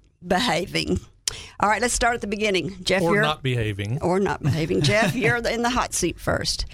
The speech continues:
Speaker 2: Ah.
Speaker 1: You were one of my first recruits, a founding board member of the Friends of Dreamland Ballroom.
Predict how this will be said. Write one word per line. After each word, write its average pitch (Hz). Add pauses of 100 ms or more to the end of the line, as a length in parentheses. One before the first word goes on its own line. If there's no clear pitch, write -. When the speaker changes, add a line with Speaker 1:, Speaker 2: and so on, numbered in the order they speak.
(100)
Speaker 2:
Ah. 190 (260)
Speaker 1:
You 247 (160)
were 175
one 180 (100)
of 160
my 156
first 175 (140)
recruits, - (440)
a 175
founding 214
board 170
member 139
of 139
the -
Friends 180
of 175
Dreamland 175
Ballroom. 156